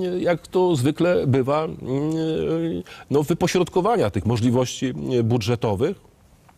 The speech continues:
bo, co też warto, e, powiedzieć, no, w siłach zbrojnych takim kluczowym określeniem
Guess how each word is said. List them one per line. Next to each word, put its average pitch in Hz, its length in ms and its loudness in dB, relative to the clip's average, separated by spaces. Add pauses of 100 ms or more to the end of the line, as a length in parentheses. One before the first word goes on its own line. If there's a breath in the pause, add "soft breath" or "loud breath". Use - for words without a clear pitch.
(260)
bo, 104 300 2 (460 loud breath)
co 95 180 0
też 87 220 0
warto, 98 400 -2 (180)
e, 98 40 0
powiedzieć, 98 640 0 (520 loud breath)
no, 101 480 0
w - 140 -8 (200)
siłach 117 300 0
zbrojnych 117 500 0 (260)
takim 98 280 -2
kluczowym 107 580 -2 (240)
określeniem 101 680 0